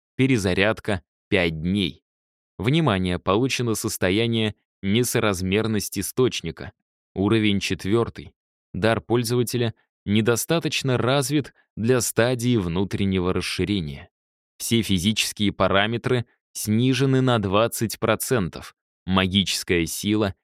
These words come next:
снижена на шестьдесят процентов. Поглощение осколков сущностей блокировано. Использование свободных очков навыков блокировано.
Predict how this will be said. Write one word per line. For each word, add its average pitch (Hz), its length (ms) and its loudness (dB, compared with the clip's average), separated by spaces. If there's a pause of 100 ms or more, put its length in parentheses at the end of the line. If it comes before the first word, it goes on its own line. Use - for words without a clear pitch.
(140)
снижена 110 680 0
на 113 260 0
шестьдесят 127 720 -4
процентов. - 720 -4 (440)
Поглощение 113 720 2
осколков 127 540 -2
сущностей 123 680 -2
блокировано. 104 880 -2 (400)
Использование 117 840 0
свободных 98 640 0
очков 98 440 -2
навыков 98 560 0
блокировано. 92 920 0